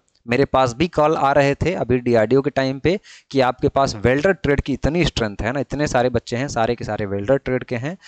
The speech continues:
तो आप एक बार रिकमेंड कर दो, लेकिन मैंने नहीं किया, है ना, क्योंकि मुझे पता है वहाँ पे जाने के बाद क्या होगा। वहाँ पे जाने के बाद वही होगा,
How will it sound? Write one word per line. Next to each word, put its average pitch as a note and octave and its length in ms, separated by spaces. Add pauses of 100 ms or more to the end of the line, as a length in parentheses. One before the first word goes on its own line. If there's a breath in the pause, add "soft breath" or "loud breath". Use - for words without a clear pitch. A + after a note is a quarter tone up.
(280 loud breath)
तो F3 60
आप - 340
एक C3 120
बार B2+ 180
रिकमेंड B2+ 420
कर G2 180
दो, F#2 220 (120)
लेकिन B2+ 240
मैंने C#3 280
नहीं G#2+ 160
किया, F#2 280
है A2+ 120
ना, A3+ 100 (500 loud breath)
क्योंकि D#3 280
मुझे F#3+ 300
पता C3 300
है F#2+ 120
वहाँ A2+ 300
पे C#3 60
जाने A#2 260
के B2+ 100
बाद B2 200
क्या A2+ 160
होगा। G2 220
वहाँ C3+ 200
पे D#3+ 120
जाने C#3+ 220
के D3+ 100
बाद C#3 100
वही C3 200
होगा, D3 300